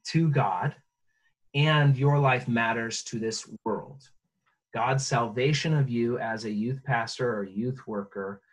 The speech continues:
is not just to get you into heaven, but also so that your life will be a display for his goodness, love, and righteousness, and peace and joy in this world. And so teens need to see the authentic life of Jesus lived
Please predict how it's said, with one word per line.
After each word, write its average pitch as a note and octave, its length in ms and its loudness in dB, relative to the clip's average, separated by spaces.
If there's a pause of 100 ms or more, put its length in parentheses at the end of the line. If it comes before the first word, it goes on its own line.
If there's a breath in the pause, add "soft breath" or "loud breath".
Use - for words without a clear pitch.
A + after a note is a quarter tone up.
(220)
is G#2+ 140 -6
not A#2+ 300 2
just C#3+ 260 4
to C3 80 -8
get B2 240 -2
you C#3 120 2
into C3+ 180 4
heaven, G#2+ 360 -6
but G#2 200 -8
also B2+ 400 0
so A#2 200 -6
that A2 220 -8
your C3 240 2
life G#2+ 380 0
will G2+ 80 -6
be G#2 180 -4
a G2+ 60 -6
display A2+ 640 -6
for G2+ 300 -12
his B2 240 -4
goodness, A2+ 600 -6
love, G2 440 -4 (100)
and G2 160 -18
righteousness, - 800 -16
and G2+ 100 -14 (120)
peace G#2 340 -8 (240)
and G#2 160 -6
joy G2 360 -4 (100)
in F#2+ 120 -20
this - 240 -14
world. E2 300 -8 (760 loud breath)
And A2+ 100 -4
so A#2+ 540 0 (260)
teens F3 680 4 (480 soft breath)
need C#3+ 360 2 (120)
to E3+ 200 0
see C3+ 640 0
the B2+ 200 0
authentic C#3+ 720 2
life B2 460 0
of A2+ 200 -8
Jesus A2+ 600 -2
lived C3 520 2